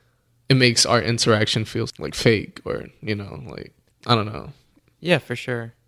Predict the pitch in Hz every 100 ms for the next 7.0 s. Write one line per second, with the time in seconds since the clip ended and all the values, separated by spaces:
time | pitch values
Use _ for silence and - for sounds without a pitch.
0 | _ - 123 117 82 - 135 120 131 120
1 | 117 113 - 107 - 127 123 139 131 131
2 | 135 135 131 123 120 120 117 120 - 117
3 | 110 - - 117 110 110 - 120 110 -
4 | 110 113 107 - - - - _ _ 127
5 | 117 117 110 113 110 113 104 - 110 104
6 | 76 78 76 80 104 101 - 120 117 123